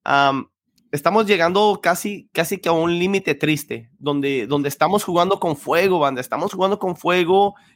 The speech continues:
y tarde que temprano el que, el que juega con fuego se quema. Entonces, este, una vez más les decimos, especialmente en el estadio,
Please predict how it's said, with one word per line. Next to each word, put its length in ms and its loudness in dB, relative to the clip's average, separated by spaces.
y 80 -14
tarde 300 2
que 100 -2
temprano 540 0
el 100 -4
que, 180 -2
el 200 0
que 120 -8
juega 420 2
con 180 -2
fuego 400 2
se 220 -10
quema. 460 0
Entonces, 640 0
este, 360 -2
una 300 0
vez 160 0
más 220 0
les 160 -2
decimos, 640 -2
especialmente 1300 -2
en 160 2
el 180 2
estadio, 680 0